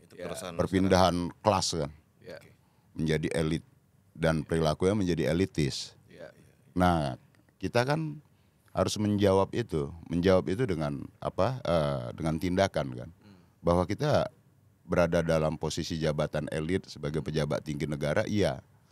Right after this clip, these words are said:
Speaker 3: Tapi sikap dan perilaku kita tidak elitis.
Speaker 2: Iya.
Speaker 3: Tetap membumi, merakyat gitu ya, bersama rakyat, bersama masyarakat itu. Nah, saya bikin tuh rumah aspirasi.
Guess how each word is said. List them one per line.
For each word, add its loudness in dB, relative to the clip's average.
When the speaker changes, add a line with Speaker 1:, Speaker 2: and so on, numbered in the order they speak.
Speaker 3:
Tapi 2
sikap -2
dan 4
perilaku 2
kita -4
tidak 0
elitis. -4
Speaker 2:
Iya. -16
Speaker 3:
Tetap 2
membumi, 0
merakyat 0
gitu -6
ya, -2
bersama -6
rakyat, -6
bersama 0
masyarakat -2
itu. -6
Nah, -6
saya -4
bikin -6
tuh -4
rumah -2
aspirasi. -2